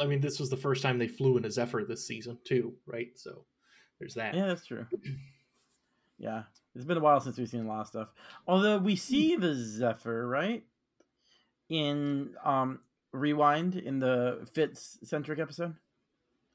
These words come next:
Speaker 1: Yeah, that's, that's true. Yeah, there's, uh, okay, you're right. I did forget about that. Yeah, they, they had to fly it out of the base.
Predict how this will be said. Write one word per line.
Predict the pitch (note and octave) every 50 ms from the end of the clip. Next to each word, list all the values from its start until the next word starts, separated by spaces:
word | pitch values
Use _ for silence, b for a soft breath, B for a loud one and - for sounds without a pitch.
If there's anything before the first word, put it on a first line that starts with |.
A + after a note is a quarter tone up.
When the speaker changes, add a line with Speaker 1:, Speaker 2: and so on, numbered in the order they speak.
| _ _ _ _ _ _ _
Speaker 1:
Yeah, | - F3+ G#3 G#3 F#3+ F3 F3 E3
that's, | E3+ D#3 - -
that's | - F3+ D#3+ - -
true. | - - B2 G#2+ G2+ G2 A2+ A#2
Yeah, | A#2+ A2+ A2
there's, | A2 B2 B2 B2 A#2+ - - - - -
uh, | - C#3 C3 C#3 D3+ C#3
okay, | - A#2+ G#2 A#2
you're | B2 C3 B2
right. | A#2 A2 A#2
I | A#2+
did | A#2+ A#2+ A#2
forget | - A#2+ G#2+ G#2+
about | G#2+ G#2 A2 - -
that. | G#2 - - - _ _
Yeah, | - A#2+ A2+
they, | A#2 A#2+ B2 C3 C#3
they | C3+ C3+
had | C3+ B2+ A#2+
to | A2+
fly | A#2 - C3+ B2 A#2+
it | A#2 A2+
out | A2+ A#2 A2+
of | G#2+
the | G#2 G2+
base. | G#2+ A2 - - - -